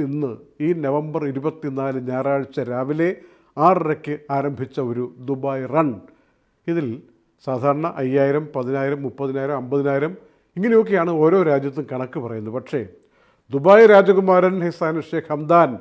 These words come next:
നയിച്ച ദുബായ് റണ്ണിൽ രണ്ട് ലക്ഷത്തി എഴുപത്തെട്ടായിരത്തിലധികം ആളുകൾ രജിസ്റ്റർ ചെയ്ത് പങ്കെടുത്തു എന്നുള്ളതാണ്. ഇതൊരു വലിയ റെക്കോർഡാണ്. ആളുകൾക്ക് ഗവൺമെൻറ്റിൻ്റെ ഒരു ബോധവൽക്കരണ പദ്ധതിയുമായി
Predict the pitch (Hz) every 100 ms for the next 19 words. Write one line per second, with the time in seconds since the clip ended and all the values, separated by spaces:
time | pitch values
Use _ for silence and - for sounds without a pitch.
0 | - _ _ 139 160 190 190 202 240 -
1 | _ 139 170 190 202 180 170 170 117 90
2 | _ _ _ _ _ 151 185 220 220 220
3 | - 185 185 175 156 160 170 196 202 175
4 | 160 - 156 156 147 139 - 143 139 147
5 | 151 143 143 143 170 233 - _ _ -
6 | 147 151 - 147 131 127 151 156 151 135
7 | 123 127 117 120 98 139 _ _ _ _
8 | _ _ _ - 214 208 214 226 185 190
9 | 196 247 233 139 - - _ _ _ _
10 | _ _ 147 175 214 220 220 156 120 -
11 | _ _ _ 131 160 202 208 208 196 190
12 | 190 180 143 156 190 190 190 - 190 180
13 | 175 160 139 160 208 190 180 185